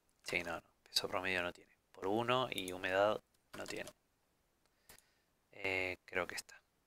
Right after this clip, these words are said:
Eh, ah, había dicho que tenía que multiplicar por cien porque me lo pedía por cien. Entonces vamos a agarrar alícuota estándar.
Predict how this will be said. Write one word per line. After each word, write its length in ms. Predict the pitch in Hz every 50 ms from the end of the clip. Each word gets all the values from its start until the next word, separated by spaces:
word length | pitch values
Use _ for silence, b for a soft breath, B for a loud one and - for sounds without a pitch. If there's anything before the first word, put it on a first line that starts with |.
| _ _ _ _ _ _ _ _ _ _ _ _ -
Eh, 400 | 104 98 92 92 90 87 90 - -
ah, 180 | 117 107 95 - - _ -
había 220 | - 110 110 110
dicho 340 | 110 117 113 110 - - -
que 220 | - - 113 120 123
tenía 280 | - - 101 101 107
que 80 | 101 101
multiplicar 560 | 101 104 95 90 90 90 98 - 107 113 -
por 360 | - - 104 107 107 - - - _ _ _ _ _ _ _ _ _
cien 420 | - - - - 101 107 113 120 117
porque 200 | - 101 95 92
me 80 | 92
lo 100 | 90 87
pedía 200 | - - 95 101
por 200 | 101 - 92 87
cien. 280 | - - - 92 87 85 - _ _ _ _ _ _ _ _ _ _ _ _ _ -
Entonces 180 | - - 107 104
vamos 240 | 107 107 101 - -
a 40 |
agarrar 440 | 95 92 90 95 95 95 95 92 - _ _ _ _ _ _ _ _ _ _ _ _ _ _ _ _ _ _ _ _ _ _ _ - - -
alícuota 360 | - 104 104 - - 107 -
estándar. 500 | - - - - - 120 120 120 110 -